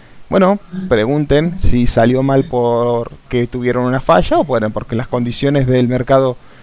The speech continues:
eh, no, no, no se han dado y nada más que eso. Pero está bueno que suban sus entradas en Discord, en tanto en la parte de fractales o en trading general o, o, o en la parte de futuro, donde ustedes tengan ganas, pero realmente está bueno que participen de esa forma y de a-,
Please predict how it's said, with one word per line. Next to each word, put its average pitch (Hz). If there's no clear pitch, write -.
eh, 107
no, 123
no, 117
no 127
se -
han 123
dado 156
y 131
nada 120
más 123
que 160
eso. 127
Pero 113
está -
bueno 160
que 139
suban 160
sus 127
entradas 135
en 127
Discord, 170
en 131
tanto 202
en 185
la 151
parte 170
de 160
fractales -
o 131
en 120
trading 139
general 160
o, 123
o, 117
o 120
en 117
la 117
parte 139
de -
futuro, 156
donde 117
ustedes 147
tengan 127
ganas, 123
pero 120
realmente 139
está 139
bueno 139
que 131
participen 120
de 127
esa 127
forma 190
y 120
de 120
a-, 113